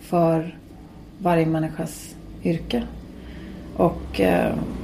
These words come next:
jag får ju respektera de som vill hamna högst upp på Google-sökningen,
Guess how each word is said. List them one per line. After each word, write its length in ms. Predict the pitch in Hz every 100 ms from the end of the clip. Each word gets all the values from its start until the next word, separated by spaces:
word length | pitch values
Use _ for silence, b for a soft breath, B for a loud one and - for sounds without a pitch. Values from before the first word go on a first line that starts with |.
| - - - - - - - - - - - - - - - -
jag 260 | 185 180 175
får 160 | 202
ju 400 | 208 202 196 - -
respektera 680 | - 190 - - - 180 175
de 200 | 170 165
som 160 | - 165
vill 100 | 165
hamna 320 | 165 165 160
högst 300 | 160 165 -
upp 160 | 165 -
på 80 |
Google-sökningen, 1040 | 160 165 165 165 - 190 190 190 - 90